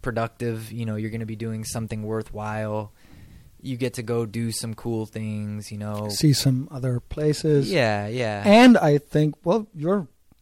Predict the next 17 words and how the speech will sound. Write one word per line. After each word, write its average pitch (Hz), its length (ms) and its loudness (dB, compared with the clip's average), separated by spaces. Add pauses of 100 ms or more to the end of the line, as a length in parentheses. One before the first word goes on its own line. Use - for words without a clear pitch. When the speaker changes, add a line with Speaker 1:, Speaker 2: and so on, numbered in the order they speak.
(520)
Speaker 2:
patriotic 147 680 0
enough, 147 480 2
right? 156 320 4
Speaker 1:
Yeah. 123 220 -2
Speaker 2:
I 156 80 2
mean, 156 240 2
you 170 320 -4
like 160 280 -8
your 147 80 -6
country 165 460 -4
and 151 280 -2
you 147 260 -8
wanna 151 200 -10
serve 147 340 -6
it, 196 100 -8
I 185 120 -4
guess. 208 300 -6